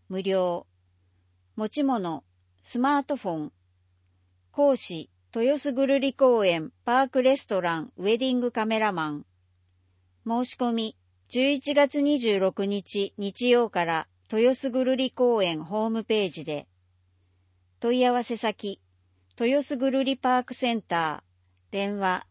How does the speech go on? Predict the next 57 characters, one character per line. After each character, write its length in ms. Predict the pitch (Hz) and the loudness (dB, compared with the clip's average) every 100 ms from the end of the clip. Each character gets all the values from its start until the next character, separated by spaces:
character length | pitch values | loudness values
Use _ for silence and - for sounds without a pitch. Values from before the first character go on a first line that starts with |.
| _ | _
三 360 | - 247 262 262 | -4 0 0 2
五 240 | 262 240 | 2 2
二 300 | 202 196 190 | -2 -2 -2
零 300 | 185 175 151 - | 0 0 -2 -8
八 280 | 196 - | -12 -6
八 380 | 262 269 - 170 | -2 -2 -4 -10
一 240 | 160 - - | -10 -10 -8
九。 400 | 202 185 147 - _ _ _ _ _ _ _ | -6 -6 -8 -14 _ _ _ _ _ _ _
ホ 200 | - 294 | 0 2
ー 20 | |
ム 160 | 277 277 | 2 0
ペ 220 | 285 269 | 2 2
ー 60 | 190 | 0
ジ、 240 | 160 156 _ _ _ _ | -4 -12 _ _ _ _
エ 120 | 233 | -2
イ 100 | 262 | -2
チ 160 | - - | -4 -8
テ 100 | 269 | -4
ィ 100 | 262 | -4
ー 40 | |
テ 120 | - | -4
ィ 80 | 262 | -4
ー 60 | 254 | -4
ピ 100 | 254 254 247 | -4 -2 0
ー 40 | |
エ 60 | 247 | 0
ス 120 | - | -2
コ 160 | 240 233 | -2 0
ロ 120 | 175 | -2
ン 140 | 147 - | -4 -10
ス 180 | - | -6
ラ 100 | 220 | -4
ッ 20 | 240 | -4
シ 180 | - | -4
ュ 20 | 175 | -8
ス 140 | 180 | -4
ラ 120 | 175 | -4
ッ 20 | |
シ 240 | 175 - 147 | -4 -6 -10
ュ 120 | 139 _ _ _ | -14 _ _ _
テ 100 | - | -6
ィ 160 | 285 277 | -2 2
ー 80 | 277 | 4
オ 180 | 254 196 | 4 2
ー 40 | |
ワ 160 | 190 202 | 2 4
イ 160 | 202 | 4
オ 340 | 208 202 170 - | 2 2 0 -2
ー 80 | 190 | -8
エ 40 | 196 | -6
ス 180 | 254 | -4
ユ 300 | 254 269 262 | -2 0 0
ー 80 | 185 | 0
ジ 120 | 151 214 | -4 -4
ー 220 | 214 214 | -4 -2
ユ 120 | 208 | -2
ー 60 | 156 | -4